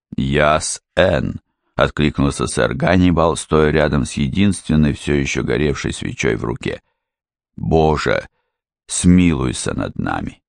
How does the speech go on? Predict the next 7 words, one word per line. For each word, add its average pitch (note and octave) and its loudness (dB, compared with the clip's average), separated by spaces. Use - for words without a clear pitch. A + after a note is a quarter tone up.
И - -6
в - -12
самом F2+ 2
деле D#2 2
только D2+ -2
длань D#2 2
Всевышнего F2+ 0